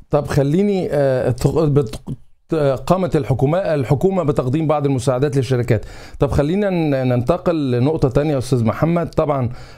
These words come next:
آه، ي-، آه، زي ما تابعنا وذكرنا في مقدمة النشر، آه، في،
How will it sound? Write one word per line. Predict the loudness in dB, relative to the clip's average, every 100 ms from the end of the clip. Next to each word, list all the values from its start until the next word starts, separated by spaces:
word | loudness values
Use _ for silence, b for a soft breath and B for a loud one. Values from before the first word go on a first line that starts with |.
| B
آه، | 0 0
ي-، | 2 2 2
آه، | 2
زي | 4 4
ما | 2
تابعنا | 2 2 2 0 0
وذكرنا | 0 2 2 2 2 4 4 4 2 0
في | 0 0 0 0 2
مقدمة | 2 2 2 2 2
النشر، | 0 0 0 -2
آه، | 0 0
في، | 2 2 2 0